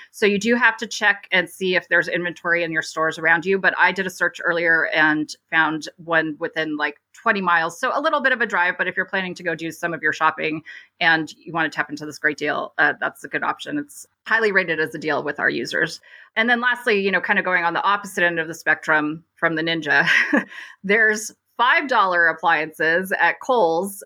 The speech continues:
and they have no bells and whistles, but I always love to include this one because I still have a toaster that I got probably,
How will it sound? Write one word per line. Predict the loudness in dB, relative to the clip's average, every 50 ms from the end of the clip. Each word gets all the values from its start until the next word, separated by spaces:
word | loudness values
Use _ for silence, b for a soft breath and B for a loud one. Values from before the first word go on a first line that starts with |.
| -16 _ -4
and | 0 2 2 2 2 0 -4 -10 -8 -4
they | -2 0
have | 2 0 0 0 0
no | 0 2 2
bells | 2 2 0 0 0 -2
and | -2 -2
whistles, | -2 -2 -2 -2 -2 -2 -2 -6 -8 _
but | -4 0 0
I | 0 0 0 -4 -4 0
always | 0 2 2 2 2 0 0 -4 -8 -12 -4
love | 0 0 0 0 0
to | -2 -2
include | -4 -2 -2 -2 -2
this | -2 -2 -4 -4
one | -4 -4 -4
because | -4 -2 0 2 4 4 4 2 0 -4 -14 B B B B B B B _ 0
I | 0 0 0
still | 0 0 2 2 2
have | 2 2 2 4 4 2 2 0 -2
a | -2 -2
toaster | 0 0 0 0 0 0 0 0 0 2
that | 2 2
I | 2 4
got | 4 4 4 4 2 -2 _ _ _ _ _ _ _ _ _ _ _ _ _
probably, | 0 0 0 2 0 -2 -2 -4 -8